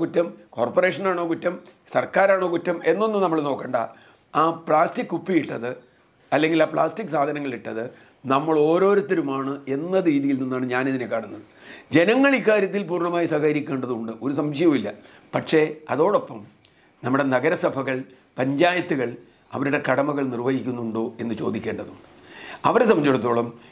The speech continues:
ഇതിപ്പോൾ കൊച്ചിൻ കോർപ്പറേഷൻ എത്രായിരം കോടി രൂപ കൊച്ചിൻ കോർപ്പറേഷൻ, അതിപ്പോൾ തിരുവനന്തപുരം, ഞാൻ കൊച്ചിൻ എന്ന് പറഞ്ഞാൽ എനിക്ക് നേരിട്ട് അറിയാവുന്നതുകൊണ്ടാണ്, എത്രായിരം കോടി രൂപ ഇതിൻ്റെ പദ്ധതികൾക്കായി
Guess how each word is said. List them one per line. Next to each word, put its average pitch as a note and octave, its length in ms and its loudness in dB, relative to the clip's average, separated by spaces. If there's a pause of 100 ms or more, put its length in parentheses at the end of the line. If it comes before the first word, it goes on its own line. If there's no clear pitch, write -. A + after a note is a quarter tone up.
ഇതിപ്പോൾ C#3+ 240 4
കൊച്ചിൻ G3+ 280 2
കോർപ്പറേഷൻ A#2 500 -2 (460)
എത്രായിരം A3+ 800 2
കോടി E3+ 260 2
രൂപ D#3 260 2
കൊച്ചിൻ C#3 300 -2
കോർപ്പറേഷൻ, C3 440 -2 (120)
അതിപ്പോൾ D#3+ 220 -4
തിരുവനന്തപുരം, F#3+ 500 2
ഞാൻ C3 160 0
കൊച്ചിൻ C#3 220 -2
എന്ന് E3+ 120 0
പറഞ്ഞാൽ D#3+ 200 2
എനിക്ക് D#3+ 240 -2
നേരിട്ട് E3+ 280 2
അറിയാവുന്നതുകൊണ്ടാണ്, A#2 600 -4 (600)
എത്രായിരം G#3+ 720 2 (120)
കോടി D3+ 300 -2
രൂപ B2 220 -6 (680)
ഇതിൻ്റെ C3 260 0
പദ്ധതികൾക്കായി B2+ 680 0